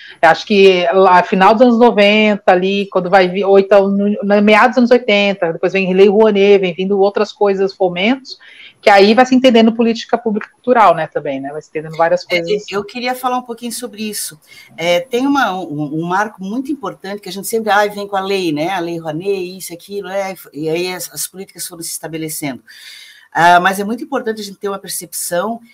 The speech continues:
Speaker 2: que é uma concepção política de Estado, né, e que alguns partidos ou têm ou não têm, de achar que a cultura é um, né, é, é um direito humano universal e que tem que ser assegurada a toda a população,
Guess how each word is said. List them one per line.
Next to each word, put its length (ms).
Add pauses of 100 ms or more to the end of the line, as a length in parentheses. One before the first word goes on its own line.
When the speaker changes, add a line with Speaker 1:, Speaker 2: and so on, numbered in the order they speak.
(240)
Speaker 2:
que 440
é 100
uma 140
concepção 640
política 420
de 60
Estado, 680 (100)
né, 440 (340)
e 80
que 140
alguns 340
partidos 640 (140)
ou 240
têm 260
ou 60
não 160
têm, 400
de 460
achar 460
que 100
a 20
cultura 640
é 200
um, 340 (280)
né, 200
é, 440
é 40
um 60
direito 360
humano 280
universal 760
e 40
que 80
tem 120
que 80
ser 120
assegurada 540
a 40
toda 200
a 40
população, 760